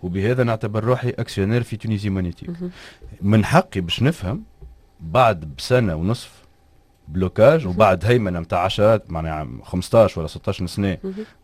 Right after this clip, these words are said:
Speaker 1: نتاع ام اس سولوشن على تونيزي مونيتيك، علاش الوضع ال-، الموضوع اليوم ما نزال ما تحلش؟
Speaker 2: مهم.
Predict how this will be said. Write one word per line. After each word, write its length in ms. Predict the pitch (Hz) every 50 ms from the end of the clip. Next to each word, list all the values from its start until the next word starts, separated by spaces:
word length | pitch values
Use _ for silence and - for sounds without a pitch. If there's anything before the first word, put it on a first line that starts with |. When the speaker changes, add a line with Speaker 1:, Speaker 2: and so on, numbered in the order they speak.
| -
Speaker 1:
نتاع 420 | 82 85 - - 117 113 104 92 - 98
ام 140 | 98 98
اس 80 | 104 98
سولوشن 360 | - - 104 107 107 - 92
على 100 | 87 87
تونيزي 280 | - - 92 87 82 90
مونيتيك، 360 | 87 85 80 73 143 165 -
علاش 260 | 117 120 160 165 -
الوضع 240 | 131 139 139 135 127
ال-، 220 | 139 139 - 120
الموضوع 520 | 117 120 117 113 113 113 110 110 127 127 117
اليوم 420 | 113 120 120 113 117 113 107 104 -
ما 120 | 104 104 107
نزال 180 | 104 - 110
ما 60 | 110 101
تحلش؟ 400 | - - 92 85 - - - -
Speaker 2:
مهم. 220 | 196 180 175 180